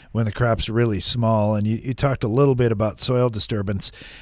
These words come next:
Are, are you mainly putting in the main lines at that point, or are you also running some laterals at that time too?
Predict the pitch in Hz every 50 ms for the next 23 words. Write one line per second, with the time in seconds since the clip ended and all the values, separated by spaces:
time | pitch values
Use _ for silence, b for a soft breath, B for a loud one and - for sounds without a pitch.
0 | B - - 151 - 147 156 143 127 120 120 135 160 190 214 226 240 233 185 -
1 | - 190 185 185 180 170 165 165 165 165 160 - - - 127 127 120 120 117 113
2 | 117 120 131 143 147 147 143 139 135 131 131 135 139 139 139 131 127 131 117 -
3 | 127 127 123 - - - 127 123 120 123 117 104 120 110 107 104 113 131 139 135
4 | 123 - - 113 123 123 - - 123 110 110 117 117 117 113 - - 104 95 95
5 | 98 98 98 98 95 92 90 87 - 95 82 - 95 90 85 - - 95 82 78
6 | - - 85 73